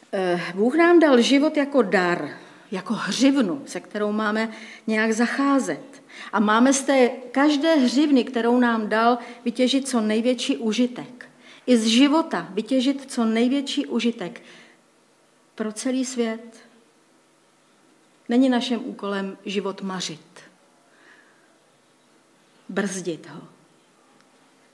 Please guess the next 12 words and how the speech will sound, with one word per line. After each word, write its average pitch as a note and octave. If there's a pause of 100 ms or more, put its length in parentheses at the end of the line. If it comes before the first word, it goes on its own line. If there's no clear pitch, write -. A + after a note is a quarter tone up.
(560)
A F#3
proto A#3+
na C#4+
počátku C#4+
desatera B3+
stojí C4
prohlášení: A#3 (240)
"Já F#3
jsem C4
Hospodin G#3+
tvůj G3+
Bůh." E3+